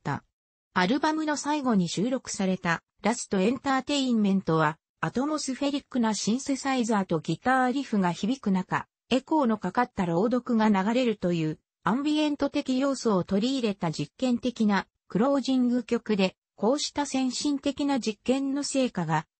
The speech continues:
自作で大きく実を結ぶことになる。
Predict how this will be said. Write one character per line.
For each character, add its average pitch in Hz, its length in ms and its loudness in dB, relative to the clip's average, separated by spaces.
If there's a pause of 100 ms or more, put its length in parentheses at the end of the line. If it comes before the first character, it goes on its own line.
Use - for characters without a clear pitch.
(140)
自 170 100 -2
作 247 280 -2
で 269 100 2
大 233 200 2
き - 180 -18
く 170 200 -2 (220)
実 185 200 4
を 247 60 2
結 240 280 0
ぶ 311 100 -2
こ 285 140 -4
と 247 120 2
に 180 140 2
な 160 160 -2
る。 139 140 -4